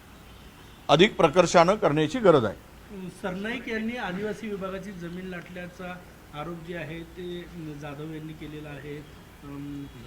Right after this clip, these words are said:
Speaker 2: तुम्ही आरोप केला होता तशाच प्रकारे काय?
Speaker 1: नाही, त्या संदर्भातली ती जमीन त्यांनी प्रताप सरनाईक इंटरनॅशनल स्कूलच्या नावाने ती जमीन घेतली आहे. शासकीय जमीन होती,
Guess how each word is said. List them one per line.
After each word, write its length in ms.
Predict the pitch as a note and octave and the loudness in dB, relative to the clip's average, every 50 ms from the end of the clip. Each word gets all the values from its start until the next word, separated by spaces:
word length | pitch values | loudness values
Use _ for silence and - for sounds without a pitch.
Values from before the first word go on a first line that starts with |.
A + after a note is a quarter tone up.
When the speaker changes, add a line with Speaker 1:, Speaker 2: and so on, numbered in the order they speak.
| A#2+ A#2+ | -14 -10
Speaker 2:
तुम्ही 340 | G#3+ G#3+ G#3 A3+ A#3 B3 B3+ | -6 -4 -4 -4 -4 -4 -8
आरोप 400 | G#3+ F#3+ F3+ E3+ E3 E3 F#3 F#3 F3 - - | -10 -10 -8 -10 -8 -8 -8 -10 -12 -10 -10
केला 160 | F3+ E3+ E3 | -10 -10 -10
होता 180 | E3 E3 E3+ | -12 -12 -14
तशाच 140 | E3+ E3 D#3 | -12 -14 -14
प्रकारे 420 | - E3+ D#3+ - - E3+ - - D3+ | -14 -14 -16 -16 -16 -16 -16 -16 -16
काय? 340 | D3+ D#3+ - F3 G3 F3+ - - - - - - - - - - - - - - | -16 -16 -16 -14 -14 -14 -16 -18 -20 -20 -20 -20 -20 -20 -20 -20 -20 -8 4 6
Speaker 1:
नाही, 120 | A#3 B3+ B3 | 6 6 8
त्या 180 | - F#3 F3+ - | 10 12 12 12
संदर्भातली 680 | - G#3 F#3+ F#3+ G3 G3 F#3+ F3 D#3+ D#3+ E3+ F#3 G3 | 10 6 6 8 8 8 10 10 10 8 8 4 2
ती 180 | G3 G#3 G#3 F#3+ | 2 2 0 2
जमीन 340 | D3 D#3 D3+ D#3+ F3+ G3+ | 6 6 6 6 6 4
त्यांनी 480 | G#3+ - E3+ D#3 D#3+ F3 F#3 G3+ G#3+ - - - - - - - - - - - - - - | 4 4 4 4 6 6 4 4 2 0 -6 -16 -20 -20 -20 -20 -20 -20 -20 -20 -20 -8 2
प्रताप 500 | - E3 E3 E3 - G#3+ A3 A3 A3 G#3+ | 6 6 10 12 12 12 12 12 12 12
सरनाईक 800 | G3 - - F3+ E3+ F3+ F3+ - - F#3 F3+ F3 F3+ F#3 F3+ - - | 12 6 6 6 6 6 4 2 2 6 8 8 8 8 4 2 -2
इंटरनॅशनल 680 | D#3+ E3 E3+ F#3+ F#3 F3+ F3 D#3 - - - F#3 F#3 | 0 4 6 8 8 8 6 4 2 4 4 4 4
स्कूलच्या 540 | F3+ - - - F3 G3 G#3 F3+ - F#3 D#3+ | 4 -2 -2 4 6 6 6 8 8 8 8
नावाने 340 | C#3+ B2 A#2+ G#2+ G2+ - - - - - - - - - - - - - - - - - - - - - - - - - - - - - | 8 8 4 2 0 -4 -10 -14 -18 -18 -18 -18 -20 -20 -20 -20 -20 -20 -20 -20 -20 -20 -20 -20 -20 -20 -20 -20 -20 -20 -20 -14 -2 2
ती 120 | G#3 G#3+ | 4 4
जमीन 320 | F3+ E3+ E3+ E3+ F3 F3+ D3+ | 8 8 8 8 8 4 4
घेतली 300 | C#3 A#2+ F#2 B2 C3 G#2+ | 2 0 2 0 0 0
आहे. 100 | - - - - - - - - - - - - - - - - - - - - - - - - | -2 -4 -10 -18 -20 -20 -20 -20 -20 -20 -20 -20 -20 -20 -20 -20 -20 -20 -20 -20 -18 -4 6 10
शासकीय 420 | E3 D3+ D3+ - - G#3+ G3+ G#3 | 10 10 10 8 8 12 12 12
जमीन 260 | F#3 F3+ F#3 F#3 F#3 | 12 12 10 10 10
होती, 300 | F#3 F#3 F3 F#3+ G#3 - | 6 4 4 2 -2 -2